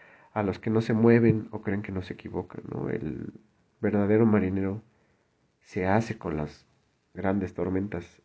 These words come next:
y no en un mar calmo. Así que la luz también está detrás de la oscuridad, de la oscuridad o dentro de la oscuridad.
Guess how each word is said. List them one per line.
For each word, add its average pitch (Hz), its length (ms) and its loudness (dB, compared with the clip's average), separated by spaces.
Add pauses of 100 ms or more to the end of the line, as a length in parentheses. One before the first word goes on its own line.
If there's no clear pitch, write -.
y 87 100 -6
no 85 240 -4
en 80 160 -6
un 82 300 -6 (480)
mar 90 300 -6
calmo. 73 360 -6 (1800)
Así 117 180 -10
que - 120 -2
la 147 100 6
luz 123 240 2
también 113 500 2 (240)
está - 280 -2
detrás 113 340 6
de 107 60 -2
la 92 100 -2
oscuridad, 90 580 -6
de 110 140 -6
la 90 120 -2
oscuridad 104 680 0
o 87 200 -2
dentro 180 380 0
de 87 80 0
la 78 80 -2
oscuridad. - 400 -10